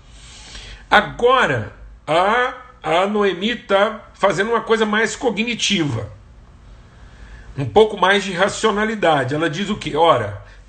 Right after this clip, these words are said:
tem comida aqui e tem comida lá. Então o que que é mais interessante? Então agora ela não tá decidindo mais em cima de um necessário.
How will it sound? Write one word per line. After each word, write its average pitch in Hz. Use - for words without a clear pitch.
tem 294
comida 180
aqui 139
e 240
tem 226
comida 247
lá. 226
Então 269
o 226
que 320
que -
é 269
mais 208
interessante? 220
Então 139
agora 190
ela 254
não 247
tá 233
decidindo 190
mais 185
em 208
cima 226
de 202
um 247
necessário. 226